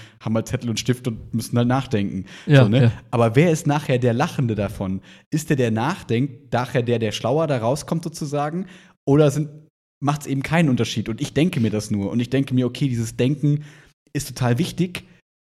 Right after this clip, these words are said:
Speaker 1: aber das ist vielleicht so ein romantisierender Gedanke von mir, dass die anderen dann auf einmal das Denken verlernen, wenn sie nur noch googeln und so, keine Ahnung was,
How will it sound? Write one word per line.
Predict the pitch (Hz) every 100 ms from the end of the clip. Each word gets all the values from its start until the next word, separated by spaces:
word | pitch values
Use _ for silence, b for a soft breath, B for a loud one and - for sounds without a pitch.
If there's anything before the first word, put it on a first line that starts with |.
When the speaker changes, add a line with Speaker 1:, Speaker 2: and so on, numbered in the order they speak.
| _ _ _ 135
Speaker 1:
aber | 127
das | 139 -
ist | 160
vielleicht | 135 131 -
so |
ein | 127
romantisierender | 127 139 123 123 151 123
Gedanke | 123 143 156
von | - 131
mir, | 131 147 143
dass | 127 127 -
die | 131
anderen | - 143 131
dann | 127
auf | 123 -
einmal | 127 127
das | 120
Denken | 113 135 160
verlernen, | 147 120 120 135 143 139 123
wenn | 127
sie | 120
nur | 127
noch | 131 127
googeln | 147 151 143 135
und | 127
so, | 127
keine | 123 127 123
Ahnung | 123 143
was, | 123